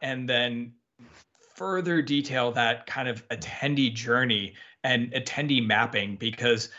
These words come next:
I know as a, uh, past organizer myself, we all love our debriefs. And in our last conversation, Patty, you mentioned that G back itself as a performance-based management system, which allows organizers to develop a program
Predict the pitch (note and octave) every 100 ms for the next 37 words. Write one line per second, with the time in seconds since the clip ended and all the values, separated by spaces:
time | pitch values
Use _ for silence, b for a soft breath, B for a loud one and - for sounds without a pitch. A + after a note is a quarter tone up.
0 | B B - C#3 D3 C#3 B2+ C#3+ B2+ A#2+
1 | A#2 B2+ A#2 A2+ G#2 G#2+ - C3 - A#2+
2 | B2 A#2+ A2 G#2+ G#2 G#2 - A#2 G#2+ A2+
3 | B2+ C#3+ B2+ B2 A#2+ A2+ A2 G#2 F#2 G#2
4 | G2+ E2 - - - B B B _ B2+
5 | B2 A#2+ A2+ - _ - D3 D3 C3+ B2
6 | A#2+ A#2+ - C#3 A#2+ A2+ A#2+ A2 A#2 A2+
7 | A#2 A2+ B2+ C3+ C#3+ C3+ A#2+ A#2 A#2 G#2+
8 | - C3 B2 A2+ A#2+ A#2 A#2+ A#2+ A#2 -
9 | A#2 A2+ - A#2+ A2 A2 G#2 C#3+ - G3+
10 | F#3+ F#3 C#3 B2+ A2+ C3 C#3+ G#2 F#2+ G2
11 | - G2+ G2 B B B C#3+ C#3 C#3+ C3
12 | B2+ B2 - B2 B2+ A#2 A#2 C3 A#2 -
13 | A2 G#2 C3+ D3+ F3 E3+ C3 G#2 G2+ G2+